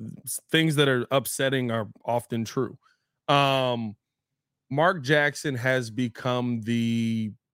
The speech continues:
"We need to interview a black guy to make this look good" call.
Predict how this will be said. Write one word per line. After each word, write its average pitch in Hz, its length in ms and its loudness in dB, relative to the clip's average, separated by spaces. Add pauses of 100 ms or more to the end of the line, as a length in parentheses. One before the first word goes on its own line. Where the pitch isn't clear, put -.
(240)
"We 127 160 0
need 127 240 -2
to 120 80 -6
interview 117 460 -2
a - 20 -2
black 110 380 -4
guy 113 240 0
to 110 100 -4
make 113 320 -4
this 113 320 -4
look 113 200 -2 (100)
good" 113 400 -4 (560)
call. 92 420 -4